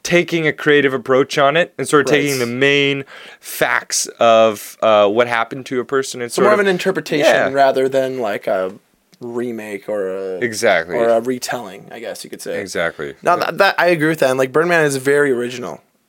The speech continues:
Speaker 2: And it's,
Speaker 1: Oh, for
Speaker 2: and it's,
Speaker 1: sure it
Speaker 2: like,
Speaker 1: is, yeah.
Speaker 2: it was written by him, too, which I actually didn't know. Uh, it's very interesting. It's, it's a movie about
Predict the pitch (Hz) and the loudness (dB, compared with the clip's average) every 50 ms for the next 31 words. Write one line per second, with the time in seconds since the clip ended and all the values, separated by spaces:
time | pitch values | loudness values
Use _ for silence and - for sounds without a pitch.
0 | _ _ - 120 120 113 117 120 101 95 - - 123 123 123 117 107 101 - 131 | _ _ -6 -2 2 4 4 4 4 2 -2 -4 -4 -4 -2 0 0 2 2 2
1 | 123 76 69 69 - - - - 90 87 - - 170 170 180 - 370 359 196 156 | 2 0 -2 -6 -10 -10 -6 -4 -2 -2 0 0 0 2 2 2 2 2 2 0
2 | 151 160 190 196 170 151 - - - - 156 143 160 147 - - - 220 160 139 | 0 2 2 2 0 0 -2 -2 -2 -2 0 0 0 0 0 -2 -4 -6 -6 -6
3 | 135 127 139 139 139 135 139 143 151 - _ _ _ _ - 147 143 143 143 139 | -4 -2 0 0 0 0 0 -4 -8 -14 _ _ _ _ -2 2 4 4 6 6
4 | 139 135 131 - - 123 - - 208 196 190 - - 175 143 143 - - 156 - | 6 6 4 2 -2 -4 -2 0 0 0 0 0 0 0 -2 -2 -2 -2 -2 -2
5 | - 190 220 233 226 240 196 170 156 160 143 147 147 143 139 - - - - - | -2 -2 0 0 0 0 0 2 2 2 4 4 2 2 0 -2 -4 -6 -6 -8